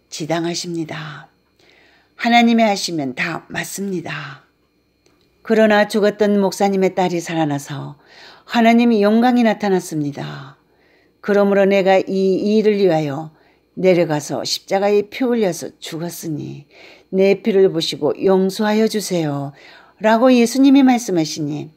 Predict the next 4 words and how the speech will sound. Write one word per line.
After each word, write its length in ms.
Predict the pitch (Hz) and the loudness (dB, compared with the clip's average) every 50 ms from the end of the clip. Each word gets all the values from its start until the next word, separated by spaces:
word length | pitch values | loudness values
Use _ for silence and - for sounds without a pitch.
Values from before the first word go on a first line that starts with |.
| _ _ _ - - - _ _ _ - | _ _ _ -20 -20 -20 _ _ _ -6
그때 240 | - 208 196 - | -4 -2 2 2
하나님의 560 | 214 220 240 220 220 220 220 220 220 220 220 196 | 4 4 4 4 4 4 4 4 2 2 2 2
응답이 720 | 214 214 226 233 233 226 226 165 143 143 143 143 156 - _ _ _ _ _ _ _ _ _ - | 2 4 4 4 4 2 2 0 0 -2 -2 -4 -6 -12 _ _ _ _ _ _ _ _ _ -6
내가 640 | - 170 180 175 165 160 147 147 143 143 143 143 143 | 0 0 2 2 0 -2 -4 -8 -8 -8 -10 -10 -14